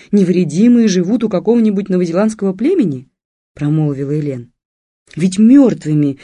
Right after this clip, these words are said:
их никто не видел». «Увы, нет», ответил Паганель, «ибо спустя год после катастрофы они еще не вернулись». И географ шепотом докончил:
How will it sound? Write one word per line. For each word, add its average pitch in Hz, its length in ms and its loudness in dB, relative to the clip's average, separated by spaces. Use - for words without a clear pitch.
их 185 180 -4
никто 190 240 -2
не 262 140 2
видел». 185 360 0
«Увы, 214 280 0
нет», 196 460 -2
ответил 156 420 -6
Паганель, 151 520 -6
«ибо 208 280 2
спустя 190 480 -2
год 151 560 -4
после 156 280 -6
катастрофы 147 760 -8
они 147 220 -2
еще 151 220 -6
не 185 120 0
вернулись». 202 640 -8
И 143 100 -2
географ 147 640 -4
шепотом 170 540 -6
докончил: 160 720 -10